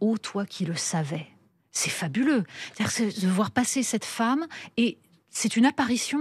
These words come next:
et immédiatement, il y a tout un univers qui se crée. Or, ça,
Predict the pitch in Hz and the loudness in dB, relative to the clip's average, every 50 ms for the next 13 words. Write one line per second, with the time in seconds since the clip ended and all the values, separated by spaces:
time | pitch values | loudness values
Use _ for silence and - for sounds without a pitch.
0 | 277 - 226 233 233 - - 285 294 277 285 226 208 247 240 - 247 262 285 294 | -2 -4 -6 -8 -8 -4 -2 0 2 2 2 0 0 -4 -2 -2 -2 0 0 0
1 | 226 208 202 - - - 247 - 214 202 226 254 247 247 240 226 190 226 247 254 | -2 -2 -4 -4 -8 -6 -2 0 2 4 4 4 4 4 4 4 4 2 0 0
2 | 240 - - - - 170 - 170 160 - - - - - - - - - - 233 | -2 -4 -6 -6 -6 -4 -4 -4 -4 -4 -6 -6 -6 -6 -4 -6 -2 0 2 2
3 | 214 170 - - _ _ _ - - - - - 240 294 370 | 2 0 -4 -10 _ _ _ -6 -6 -2 0 0 0 0 0